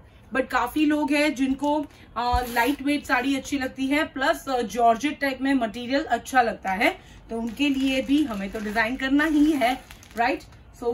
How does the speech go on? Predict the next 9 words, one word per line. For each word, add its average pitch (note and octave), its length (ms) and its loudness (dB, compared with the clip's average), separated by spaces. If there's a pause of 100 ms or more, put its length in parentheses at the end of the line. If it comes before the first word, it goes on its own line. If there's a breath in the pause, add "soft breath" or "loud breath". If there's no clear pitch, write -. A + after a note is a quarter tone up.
(140)
this E4 260 -2
is D4 200 -2
again B3 640 0
a A3 60 -2 (120)
beautiful C#4 580 -2
साड़ी। C#4 420 0 (760 loud breath)
Red C#4 280 2
is D#4+ 140 0
the E4+ 120 0